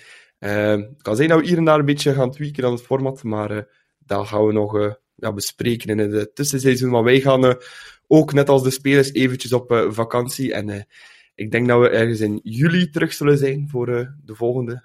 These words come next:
aflevering, de eerste van het seizoen dan. Met de eerste competitiematch wellicht gaan we er dan, eh, helemaal terug in vliegen.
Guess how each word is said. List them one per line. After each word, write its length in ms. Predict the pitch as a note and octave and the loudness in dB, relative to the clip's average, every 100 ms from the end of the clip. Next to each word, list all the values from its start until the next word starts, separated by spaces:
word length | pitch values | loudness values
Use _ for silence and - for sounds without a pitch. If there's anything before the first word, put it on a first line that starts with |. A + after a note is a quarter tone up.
| _ | _
aflevering, 480 | A#2 A#2 A2+ A2+ A2 | -8 -6 -4 -4 -6
de 140 | - | -6
eerste 220 | B2 - | -6 -4
van 100 | A2 | -4
het 100 | A2 | -2
seizoen 340 | - G#2+ A2+ A2+ | -2 -2 0 -2
dan. 220 | A2+ A2+ _ _ _ | -2 -4 _ _ _
Met 140 | G2+ | -4
de 60 | - | -2
eerste 220 | A#2+ - | -2 -2
competitiematch 640 | A2+ A#2 - A#2+ A2 G#2+ | -4 -4 -4 -2 0 0
wellicht 400 | - G#2+ - - - - - - _ - | -2 -4 -6 -16 -20 -20 -20 -20 _ -6
gaan 180 | G2 | -2
we 80 | G#2 | 0
er 80 | G2+ | 0
dan, 220 | G2+ G2+ | 0 -2
eh, 80 | G2 A#2 | -4 -4
helemaal 380 | G#2 G#2 G2 | -2 0 -2
terug 240 | G2 G2 - | -6 -10 -6
in 180 | A2+ G#2 | -4 -2
vliegen. 300 | G#2 G2+ | -4 -6